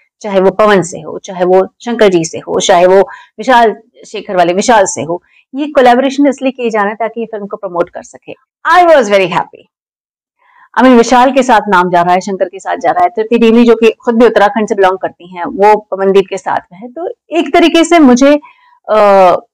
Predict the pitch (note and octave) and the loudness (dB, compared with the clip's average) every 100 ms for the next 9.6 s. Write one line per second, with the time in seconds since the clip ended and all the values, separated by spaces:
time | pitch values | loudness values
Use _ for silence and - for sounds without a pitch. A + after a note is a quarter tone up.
0 | _ A3 A#3+ A#3 B3+ C#4 A3 A3 G3 A3 | _ -14 -6 -2 -2 -2 -6 -4 -4 0
1 | G3+ A3 - A3 - A3 - - - G3+ | 0 0 0 -2 -2 -10 -10 -16 -16 -14
2 | F#3+ G#3+ A#3 A#3+ A3 F#3 C#3 - G#3 G#3 | -4 2 2 2 2 2 0 -2 -10 -4
3 | G3+ A#3 A3+ A#3 A#3 _ - G3 F3 F#3 | 0 0 0 -4 -4 _ -12 -8 -4 -2
4 | G3 F#3+ G3 G3+ - A3 G3 F#3 - E3+ | -2 -4 -2 -2 -6 -8 -4 -4 -4 -10
5 | F3 - _ _ G3 G#3 F#3+ G#3+ A#3 A#3+ | -10 -12 _ _ -4 0 2 2 2 2
6 | G3+ G3+ G3+ F#3+ - F#3+ F#3 G3 _ _ | 2 2 -2 -12 -12 -10 -8 -8 _ _
7 | _ _ A3+ A3 B3 B3+ C4 B3+ - D4+ | _ _ -2 0 2 4 2 0 -2 0
8 | A#3+ A#3 G3+ G3 A3 G3+ G#3 F#3+ E3 E3 | 2 0 0 -2 -2 2 2 0 -4 -4
9 | D3 G#3+ G#3 G#3+ B3 | 0 0 -2 -4 -6